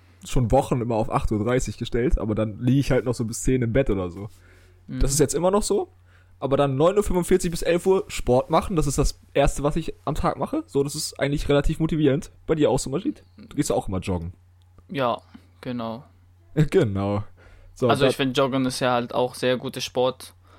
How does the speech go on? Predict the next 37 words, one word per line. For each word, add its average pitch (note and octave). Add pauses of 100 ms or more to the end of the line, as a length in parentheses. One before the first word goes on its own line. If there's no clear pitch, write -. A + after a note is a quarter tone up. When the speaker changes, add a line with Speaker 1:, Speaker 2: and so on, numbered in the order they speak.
Speaker 1:
Ja. D3
Speaker 2:
Und A#2+ (880)
Sport B2+
braucht B2
man A2
ja A2
halt. - (680)
Speaker 1:
Genau. G2 (540)
So, G#2
dann A#2
haben A#2+
wir B2+
elf C#3+
Uhr B3 (140)
bis C#3
elf C#3
Uhr C3
dreißig, C#3
da A#2+
frühstücke F3+
ich - (220)
und B2+
guck D#3
irgendwas, C3+ (160)
so B2+
irgendwie C3
eine C3
Folge C#3+
von C3+
irgendwas, C#3
The A2+
Big D3
Bang F3
oder D#3+
so. G3 (760)
Speaker 2:
Okay. C3+
Speaker 1:
Dann D3+